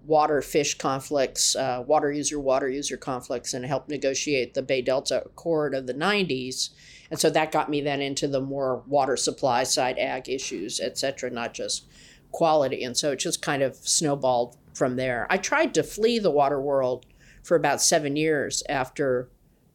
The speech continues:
the Clinton administration, 'cause I was just so tired, 'cause it is a tough arena at the statewide level to get folks to listen to each other, talk to each other. It's kind of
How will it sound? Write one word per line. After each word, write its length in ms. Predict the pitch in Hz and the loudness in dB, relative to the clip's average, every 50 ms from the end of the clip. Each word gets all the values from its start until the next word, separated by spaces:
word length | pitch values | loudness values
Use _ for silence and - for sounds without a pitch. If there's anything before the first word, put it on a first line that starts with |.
| _ _ _ _ _ | _ _ _ _ _
the 200 | - 143 - - - - _ | 0 0 0 0 -4 -12 _
Clinton 260 | - - 175 - 135 | -2 -2 -2 0 -2
administration, 680 | 147 135 131 139 131 - - - 139 127 120 - 139 123 | -2 -2 -2 -2 -2 -2 0 2 2 2 2 0 -2 -4
'cause 160 | - - 147 | -6 -2 0
I 80 | 147 131 | 2 2
was 80 | 139 139 | 2 2
just 180 | 180 165 - | 0 0 2
so 140 | - 160 139 | 2 2 2
tired, 480 | 135 - 156 156 160 151 143 127 - - | 0 0 2 2 2 2 2 0 -2 -4
'cause 160 | 160 147 175 | -2 0 0
it 100 | 175 190 | 2 2
is 140 | 208 190 180 | 2 2 2
a 60 | 147 | 0
tough 360 | - - - 208 208 208 - _ _ _ _ _ _ _ | -2 0 0 0 -2 -2 -4 _ _ _ _ _ _ _
arena 680 | 165 160 147 151 165 175 185 185 175 143 131 135 135 - - - - - - - _ _ - | 0 0 0 0 0 2 4 4 4 2 2 0 -2 -4 -10 -20 -20 -20 -20 -20 _ _ -4
at 160 | 156 151 - | -4 -2 0
the 60 | 143 | 0
statewide 680 | 135 - - - 190 185 180 - 156 151 143 143 127 | 2 2 2 4 4 4 4 4 4 4 4 2 2
level 240 | 139 135 131 131 - | 2 2 2 2 0
to 160 | - - 165 | 0 0 -2
get 380 | 147 - 156 147 - - - - | 0 2 0 0 0 -2 -10 -2
folks 300 | - 156 143 143 - - | 0 0 2 2 0 -4
to 100 | - - | -4 -4
listen 360 | 143 131 147 160 - - 147 | -2 0 0 0 0 0 -2
to 160 | 135 - 143 143 | 0 0 0 0
each 180 | 131 127 - | 0 0 0
other, 220 | 147 139 135 123 120 | 0 2 2 0 -2
talk 260 | - - 135 135 - | 0 -2 -2 -2 -2
to 80 | - | -4
each 160 | 143 131 - - | -4 -4 -2 -2
other. 160 | 135 127 123 | -2 -2 -2
It's 160 | 123 127 - | -4 -6 -10
kind 240 | - - 156 151 143 | -6 -4 -2 0 0
of 160 | 135 135 - | 0 0 -2